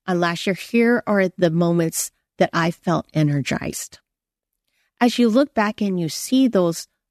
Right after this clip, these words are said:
footprints of what drained you and also what energized you, you can start to get inspired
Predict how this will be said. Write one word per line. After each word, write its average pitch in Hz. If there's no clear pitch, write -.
footprints 165
of 151
what 170
drained 208
you 247
and 226
also 180
what 175
energized 175
you, 151
you 220
can 285
start -
to -
get 202
inspired 233